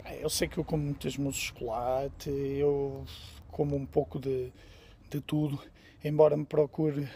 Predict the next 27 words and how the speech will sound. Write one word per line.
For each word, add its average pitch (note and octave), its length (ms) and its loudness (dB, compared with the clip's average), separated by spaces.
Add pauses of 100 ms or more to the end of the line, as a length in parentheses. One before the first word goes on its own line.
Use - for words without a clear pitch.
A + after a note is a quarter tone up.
manter D3 380 2
o D3 60 0
oitenta D#3 960 0
por - 100 -4
cento D3+ 280 -2
do - 20 -6
tempo C#3+ 380 -2 (320)
em, C#3+ 540 -4 (100)
em C#3+ 140 -2
rota C#3+ 360 2
no, C#3 380 -4 (320)
no C#3 140 -4
caminho C#3+ 640 -6 (240)
supostamente D3 720 0
certo, C#3+ 420 -8 (440)
e C3+ 140 -4
claro, C3+ 320 -6
e C#3 120 -6
vinte C#3+ 260 -6
por - 120 -14
cento D3 240 -4
saímos, D3 600 -4
saímos C#3 420 -6
do B2+ 100 -12
caminho C#3+ 380 0
certo. C#3 320 -4 (540)
Ahm, D#3 280 -2